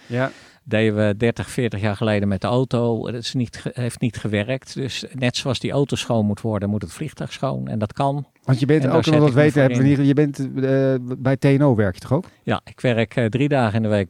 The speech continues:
Speaker 2: bij T N O. Ben
Speaker 1: Als?
Speaker 2: ik, eh, directeur infrastructuur.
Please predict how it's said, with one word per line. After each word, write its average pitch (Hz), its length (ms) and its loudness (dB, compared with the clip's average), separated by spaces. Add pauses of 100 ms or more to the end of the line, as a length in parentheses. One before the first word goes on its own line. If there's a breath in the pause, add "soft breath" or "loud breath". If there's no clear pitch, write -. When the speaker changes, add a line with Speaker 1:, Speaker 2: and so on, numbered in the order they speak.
(100)
Speaker 2:
bij 95 220 -2
T - 40 -2
N - 20 -4
O. 156 220 -2
Ben 123 140 -4
Speaker 1:
Als? 143 300 0
Speaker 2:
ik, 117 60 -4
eh, 101 160 -2 (100)
directeur 101 480 -6
infrastructuur. 139 840 -6